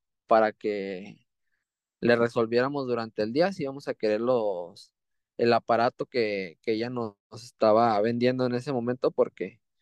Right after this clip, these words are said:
se mostró más interesada en vendernos el, el, los vibradores óseos que, que en ofrecernos la información que nosotros estábamos buscando.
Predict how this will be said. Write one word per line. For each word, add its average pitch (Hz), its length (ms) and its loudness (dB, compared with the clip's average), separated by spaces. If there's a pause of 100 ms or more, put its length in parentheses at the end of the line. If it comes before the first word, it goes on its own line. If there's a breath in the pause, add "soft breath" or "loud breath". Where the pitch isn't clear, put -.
(360)
se 135 220 0
mostró 127 340 0
más 156 220 0
interesada 143 580 2
en 156 100 -6
vendernos 131 600 -4
el, 104 420 -4 (920)
el, 107 800 2
los 104 340 -4
vibradores 117 580 2
óseos 156 480 -2 (260)
que, 71 520 -4 (220)
que 110 100 2
en 98 360 -2
ofrecernos 113 580 4
la 135 80 4
información 127 720 0 (220)
que 113 120 -4
nosotros 113 340 -2
estábamos 117 440 0
buscando. 101 480 -6